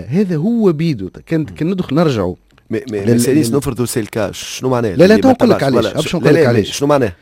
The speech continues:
Speaker 2: شو معناه؟
Speaker 1: ال-، ال-، البروغرام داجستمون ستركتوريل اللي صار ان كاتروفان سيس في تونس كان فيه نفس هالأهداف هذيا، افيك بيان سور ثم ان كونتكست-، كونتكستواليزاسيون تاع الحكاية. شنو هو لي كونسيكونس نتاعو؟ معناها رانا اليوم ماناش قاعدين نعملوا في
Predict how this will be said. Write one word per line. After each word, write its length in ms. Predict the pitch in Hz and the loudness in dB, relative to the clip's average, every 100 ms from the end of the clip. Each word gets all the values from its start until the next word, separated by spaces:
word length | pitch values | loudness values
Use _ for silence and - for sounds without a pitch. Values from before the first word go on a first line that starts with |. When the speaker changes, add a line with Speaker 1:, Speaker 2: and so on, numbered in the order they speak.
| _ | _
Speaker 2:
شو 80 | 110 | -6
معناه؟ 280 | 107 95 90 | -6 -6 -6
Speaker 1:
ال-، 300 | 90 143 147 | 0 4 6
ال-، 420 | 139 - 139 - | 4 0 -4 0
البروغرام 360 | 139 147 170 240 | 0 2 4 6
داجستمون 500 | 190 180 - 165 160 | 4 2 0 2 2
ستركتوريل 400 | - - 151 165 | 0 -2 2 2
اللي 120 | 127 | 2
صار 240 | - 143 - | 2 2 0
ان 80 | 110 | -4
كاتروفان 460 | 151 131 127 123 | -4 -2 0 -2
سيس 300 | - 117 - | -2 -6 -6
في 120 | - | -10
تونس 520 | 95 190 220 202 - - | 0 2 4 2 -6 -4
كان 220 | - 208 | 2 4
فيه 280 | 175 - 202 | 2 -2 0
نفس 300 | 190 202 - | 0 -4 -4
هالأهداف 500 | 185 - 156 175 165 | -4 -2 -2 -2 -2
هذيا، 440 | 143 127 190 190 170 | -4 0 2 2 2
افيك 360 | 170 - - | -2 -4 -2
بيان 260 | 127 117 113 | 0 2 0
سور 260 | - 131 | 2 2
ثم 260 | - 123 117 | 2 0 -2
ان 120 | 107 | -4
كونتكست-، 460 | - 117 113 - - - | -6 -8 -8 -12 -20 -10
كونتكستواليزاسيون 1040 | 117 104 113 - 110 101 95 90 117 107 80 | -8 -6 -6 -4 -4 -2 -4 -4 -2 -4 -2
تاع 340 | 82 80 69 | -4 -4 -8
الحكاية. 480 | 78 - 82 67 - _ _ _ _ _ - | -10 -12 -10 -10 -12 _ _ _ _ _ -10
شنو 200 | - 196 | -2 4
هو 80 | 190 | 4
لي 100 | 151 | 4
كونسيكونس 640 | 131 120 - - 101 - | -2 -4 -6 -6 -6 -6
نتاعو؟ 340 | 92 98 82 - - - - - - | -8 -6 -6 -8 -20 -20 -20 -16 -2
معناها 460 | 107 165 208 135 | 2 6 6 6
رانا 260 | 127 139 117 | 4 4 2
اليوم 400 | 101 156 160 101 - - - 113 | 2 4 4 2 -6 -20 -10 0
ماناش 380 | 127 180 214 | 4 4 4
قاعدين 380 | - 139 135 165 | 0 -4 0 0
نعملوا 300 | 156 160 139 | 2 2 2
في 180 | 117 | -2